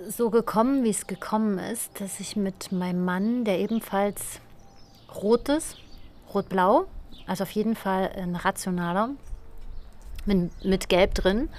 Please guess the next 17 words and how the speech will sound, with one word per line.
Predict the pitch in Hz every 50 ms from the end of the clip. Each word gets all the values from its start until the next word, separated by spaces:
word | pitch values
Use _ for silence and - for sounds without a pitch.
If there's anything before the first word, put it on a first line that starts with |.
| - - - - - - - - - - - - - -
ähm, | 190 190 185 185 185 185 180 180 180 160 - -
aber | - 185 170
schon | - 202 202
Komponente | 190 - - 208 185 - 196 190 185 180 180 180 185 -
oben | - 180 - 185
im | 180 175
Rationalen. | 175 - 190 190 - - 175 170 170 170 170 170 180 196 214 - - - - - - - - - - - -
Und | - 220 208 190 - -
mit | 208 202 -
unserem | 165 208 196 202 208 202
gemeinsamen | 196 202 202 202 208 214 196 202 190 190 185
Sohn | 175 180 175 180 220 240 254 262 269 254
ist | - - 226 208 190
es | 208 - - - -
irgendwie | 226 233 254 262 277 277 254 - - - 240 240 240 247 247 247 254 247 226 208
dazu | - 214 214 208 - - 226 202 185
gekommen, | - 202 190 - - - 202 208 214 233 247 262 262 269 262